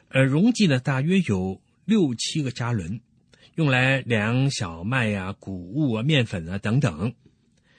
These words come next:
他又说：“这是恶人在遍地的形状。”我见有一片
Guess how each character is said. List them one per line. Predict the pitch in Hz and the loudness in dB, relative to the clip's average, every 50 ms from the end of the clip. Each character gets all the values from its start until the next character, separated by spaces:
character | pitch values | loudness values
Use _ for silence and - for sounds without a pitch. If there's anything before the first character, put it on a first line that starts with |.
| _ _ _ _ | _ _ _ _
他 | - - 185 190 | -6 -2 2 2
又 | 202 175 113 | 2 2 2
说 | - - 143 147 - _ _ _ _ _ _ _ _ _ _ - - _ - | 0 -2 -2 -2 -2 _ _ _ _ _ _ _ _ _ _ -20 -16 _ 0
：“这 | - 180 | 0 2
是 | - - 160 156 - - | 2 2 0 0 0 2
恶 | 277 240 165 107 | 2 4 2 2
人 | - 95 92 98 113 131 143 123 - _ | 0 -2 -2 0 0 0 0 -2 -6 _
在 | - - 175 139 120 110 107 | -2 0 2 2 2 0 -2
遍 | - _ - 220 208 165 117 107 104 | -4 _ 0 2 2 2 0 -2 -2
地 | - 180 160 110 | -2 -2 -2 -2
的 | 87 87 | -2 -6
形 | - - 90 87 95 | -8 -8 -6 -6 -4
状。” | - 123 101 87 - _ _ _ _ _ _ _ _ _ _ _ _ _ _ _ - | -2 -4 -4 -4 -8 _ _ _ _ _ _ _ _ _ _ _ _ _ _ _ -2
我 | 139 139 | 0 0
见 | 131 - 165 156 | 2 2 2 2
有 | 135 117 104 104 | 2 2 2 0
一 | 123 147 156 | -2 -6 -8
片 | - - - 123 110 107 101 95 90 | -8 -4 -4 -2 -2 -2 -4 -6 -8